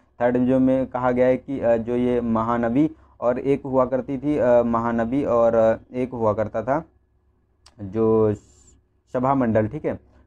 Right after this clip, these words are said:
सभा मंडल और महानवी हुआ करता था। तो ये दो भागों में डिवाइड था। सहा-, अम, तो जो राजा का महल होता था इसी को बोला जाता था, ठीक है। राजा के महल को दो भागों में डिवाइड किया गया था,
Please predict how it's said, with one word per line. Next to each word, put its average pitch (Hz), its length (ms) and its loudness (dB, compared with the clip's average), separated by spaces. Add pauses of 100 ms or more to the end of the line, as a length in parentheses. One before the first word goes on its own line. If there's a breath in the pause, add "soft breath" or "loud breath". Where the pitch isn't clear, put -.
(100)
सभा 120 220 -2
मंडल 143 300 2
और 135 180 2
महानवी 117 720 0
हुआ 107 240 2
करता 104 260 -6
था। 131 140 -6
तो 139 120 -6
ये 143 180 0
दो 127 400 0
भागों 117 300 -2
में 120 420 -2
डिवाइड 110 360 2
था। 135 80 -4
सहा-, 113 300 -4
अम, 107 340 -4 (100)
तो 127 80 -6
जो 120 360 -2
राजा 113 240 4
का 123 140 -6
महल 104 260 0
होता 98 240 -2
था 110 100 -10
इसी 127 280 -8
को 135 120 -4
बोला 101 260 2
जाता 98 260 0
था, 117 120 -6
ठीक 151 180 -8
है। 120 60 -2
राजा 107 260 2
के 123 120 -4
महल 117 220 -2
को 117 120 -8
दो 110 160 -2
भागों 113 220 -2
में 120 120 -2
डिवाइड 117 280 0
किया 120 140 -4
गया 120 160 0
था, 131 200 -8